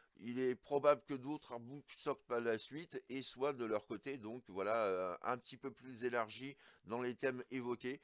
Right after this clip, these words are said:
C'est vrai que moi j'aime beaucoup, hein, on fait tous partie de cette génération, euh, manga,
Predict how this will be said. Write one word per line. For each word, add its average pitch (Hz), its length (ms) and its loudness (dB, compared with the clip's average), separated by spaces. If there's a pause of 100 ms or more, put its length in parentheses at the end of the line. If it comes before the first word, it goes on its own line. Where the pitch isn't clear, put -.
(220)
C'est - 140 -8
vrai 113 180 2
que - 100 -12
moi 123 220 0
j'aime 101 300 -4
beaucoup, 113 380 -6
hein, 95 120 -2
on 90 220 -8
fait 95 160 -12
tous 113 180 -16
partie - 320 -10
de - 60 -16
cette 87 180 -10
génération, 92 800 -4
euh, 87 80 -6
manga, 92 540 -4